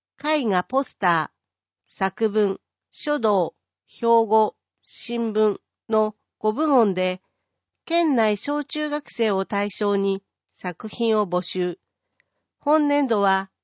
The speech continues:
五万六千二百八十七点の応募があり、市内からは知事賞準特選を含む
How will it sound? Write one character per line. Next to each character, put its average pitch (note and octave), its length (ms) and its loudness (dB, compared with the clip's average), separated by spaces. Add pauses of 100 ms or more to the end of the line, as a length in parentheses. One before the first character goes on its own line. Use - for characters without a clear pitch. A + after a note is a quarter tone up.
(140)
五 A3 140 0
万 C#4 340 2
六 G3 200 -4
千 A3+ 320 0
二 A3 120 -2
百 C4+ 240 -6
八 C4 320 -8
十 D4 180 -2
七 D4 280 0
点 G#3+ 260 0
の F#3+ 180 0
応 G3+ 80 -2
募 G3+ 140 -2
が G3+ 140 -2
あ G3 80 -4
り、 F3 240 -12 (520)
市 - 240 -4
内 D#4 220 0
か A#3 120 -2
ら A#3 140 4
は G3 320 2 (540)
知 C4 160 -10
事 D4+ 120 -8
賞 A#3+ 300 0
準 B3+ 300 -4
特 - 260 -10
選 C4+ 280 0
を B3+ 120 4
含 A#3+ 240 -6
む G3+ 240 2